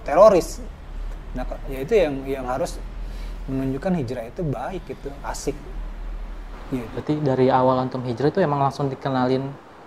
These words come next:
Speaker 2: dengan manhaj, manhaj salaf ya?
Speaker 1: Oh iya, alhamdulillah. Gue orangnya, kalau teman-teman kan mungkin ada yang sempat ke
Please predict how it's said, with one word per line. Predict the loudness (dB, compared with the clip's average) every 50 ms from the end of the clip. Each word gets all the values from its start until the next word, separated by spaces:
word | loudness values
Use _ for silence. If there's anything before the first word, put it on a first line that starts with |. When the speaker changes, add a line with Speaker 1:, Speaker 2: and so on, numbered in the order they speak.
| -20 -12 -6 -2
Speaker 2:
dengan | 0 0 2 0 0
manhaj, | -2 -4 -6 -8 -6
manhaj | -2 0 2 2 2 2
salaf | 2 2 2 4 4 4 2 0 0
ya? | -2 -2 -2 -2 -2 4 8
Speaker 1:
Oh | 10 12
iya, | 12 12 12 10
alhamdulillah. | 10 10 12 12 12 12 10 10 10
Gue | 10 12 12
orangnya, | 12 10 10 10 10 12 12 12 12 10 6 2 -4 -10 -8 -8 -8 -8 -8 -10 -10 0 6 8
kalau | 10 10 10
teman-teman | 10 10 10 8 10 10 8 8
kan | 10 10
mungkin | 10 10 8 8
ada | 8 8 8 8
yang | 8 8 6
sempat | 6 6 6 6 6 8
ke | 10 10 12